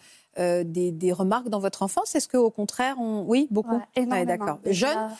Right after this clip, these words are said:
Speaker 1: adolescente ou carrément même enfant ?
Speaker 2: Toute la période. Toute la période de l'enfance à l'adolescence. Et c'est autant, euh, par les enfants de mon âge que par, euh, les adultes, en fait.
Speaker 1: Ah
Speaker 2: Par
Speaker 1: ouais ?
Speaker 2: les
Speaker 1: Mais on
Speaker 2: parents.
Speaker 1: vous disait quoi ?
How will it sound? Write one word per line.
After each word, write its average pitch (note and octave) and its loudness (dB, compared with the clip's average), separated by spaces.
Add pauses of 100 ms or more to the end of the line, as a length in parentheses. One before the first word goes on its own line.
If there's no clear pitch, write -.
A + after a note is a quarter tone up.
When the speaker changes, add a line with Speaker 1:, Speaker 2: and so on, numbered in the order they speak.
(120)
Speaker 1:
adolescente C4 0
ou - -20
carrément B3+ 0
même A3+ 0
enfant ? G#3+ -2 (120)
Speaker 2:
Toute C#4+ 0
la B3 2
période. A3 -2 (560)
Toute - -12
la A#3+ 0
période A3 -2
de A3+ -2
l'enfance A3 -2
à A3+ 0
l'adolescence. G#3 -4 (500)
Et G#3+ -4
c'est A3+ -2
autant, B3+ 0
euh, A#3 2
par A#3 -2
les A3+ 0
enfants A#3+ 0
de A#3 -2
mon A3+ 0
âge B3 0
que A#3+ -8
par, G#3+ -4
euh, G#3+ 2
les G#3+ 0
adultes, G#3+ -2
en G3+ -14
fait. - -20 (160)
Speaker 1:
Ah F#3 -4
Speaker 2:
Par G3+ 0
Speaker 1:
ouais ? B3 4
Speaker 2:
les G4+ 2
Speaker 1:
Mais - -10
on - -6 (100)
Speaker 2:
parents. G3 0
Speaker 1:
vous G#3 4
disait F#3+ 0
quoi ? G3+ -4